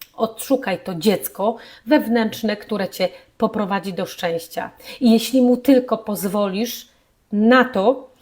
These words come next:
żeby cię poprowadziło, to ono ci zostawi ślady, po których możesz dojść i, y, w, w określonym kierunku, bo one będą dla ciebie takim kierunkowskazem, który cię poprowadzi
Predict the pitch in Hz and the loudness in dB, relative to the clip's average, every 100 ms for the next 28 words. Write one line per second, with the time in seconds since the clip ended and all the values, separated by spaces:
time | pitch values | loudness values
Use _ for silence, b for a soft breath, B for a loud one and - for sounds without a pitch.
0 | b b b 180 196 175 214 185 202 202 | b b b -6 -6 -4 -4 -4 -6 -8
1 | 202 190 185 175 226 185 190 190 B - | -6 -4 -4 -2 0 2 0 -2 B -14
2 | - 220 214 208 196 196 185 - 240 226 | -10 -6 -6 -6 -12 -12 -10 -2 0 0
3 | - 180 175 170 185 B B B _ 185 | -2 2 2 0 -6 B B B _ -14
4 | - - 180 175 165 - _ _ - 190 | -12 -8 -2 -2 -4 -16 _ _ -6 2
5 | 220 277 294 233 175 175 180 - - - | 4 6 4 2 4 4 4 -2 -14 -20
6 | b b b _ _ _ _ 220 202 196 | b b b _ _ _ _ -2 -2 -6
7 | - - 190 180 - - - - 185 185 | -8 -6 -4 -4 -8 -18 -20 -18 -10 -2
8 | 180 185 - - 240 214 - 240 262 277 | 0 0 0 0 2 0 4 6 8 6
9 | 254 254 - 208 180 165 - 180 - b | 4 2 2 2 0 -6 -6 -6 -6 b
10 | b b b b 185 233 247 320 320 269 | b b b b 0 2 4 4 4 6
11 | 254 233 233 220 226 220 208 - 220 214 | 6 6 2 2 2 2 -2 -4 -2 -2
12 | 190 - 202 190 - 320 359 320 311 - | -4 -10 -10 0 4 4 2 -2 -4 -6
13 | 202 196 202 202 - 185 185 180 - 220 | -8 -6 -6 -8 -8 -10 -6 -8 -4 -4
14 | 220 208 190 185 160 180 | -2 -2 2 2 0 -12